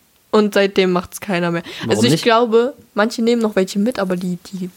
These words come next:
Speaker 1: wollen die dann nicht auspacken, weil denen
Speaker 2: Wahrscheinlich,
Speaker 1: das
Speaker 2: weil es
Speaker 1: zu
Speaker 2: keine
Speaker 1: unangenehm ist.
Speaker 2: Profi-Kuscheldecke ist.
Speaker 1: Oh je.
Speaker 2: Die Profi-Kuscheldecken
Speaker 1: Oh je. Papa.
Speaker 2: haben Arme. Die zieht man oben rum an wie eine Jacke.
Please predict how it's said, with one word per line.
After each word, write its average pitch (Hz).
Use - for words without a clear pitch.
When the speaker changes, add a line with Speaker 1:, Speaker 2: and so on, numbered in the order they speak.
Speaker 1:
wollen 196
die 190
dann 175
nicht -
auspacken, -
weil 190
denen 185
Speaker 2:
Wahrscheinlich, 185
Speaker 1:
das 226
Speaker 2:
weil 214
es 185
Speaker 1:
zu 208
Speaker 2:
keine 220
Speaker 1:
unangenehm 175
ist. 175
Speaker 2:
Profi-Kuscheldecke 110
ist. -
Speaker 1:
Oh 185
je. 165
Speaker 2:
Die 160
Profi-Kuscheldecken 139
Speaker 1:
Oh 180
je. -
Papa. 180
Speaker 2:
haben 135
Arme. 135
Die 113
zieht 151
man 123
oben 156
rum 123
an 131
wie 139
eine 135
Jacke. 131